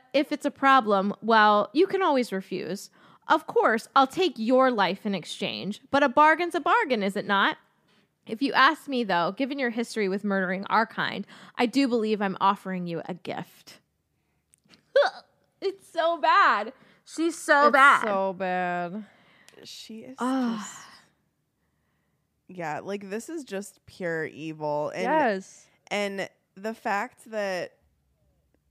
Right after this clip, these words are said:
Speaker 3: I would think you probably know that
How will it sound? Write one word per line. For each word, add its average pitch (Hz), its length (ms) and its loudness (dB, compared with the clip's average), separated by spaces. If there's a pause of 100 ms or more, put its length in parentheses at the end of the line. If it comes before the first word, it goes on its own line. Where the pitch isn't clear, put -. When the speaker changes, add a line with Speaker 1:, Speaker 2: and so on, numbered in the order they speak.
(540)
Speaker 3:
I 202 260 -4
would 214 260 -10
think 170 400 -12
you 170 220 -12
probably 170 760 -10
know 147 580 -10
that 143 300 -8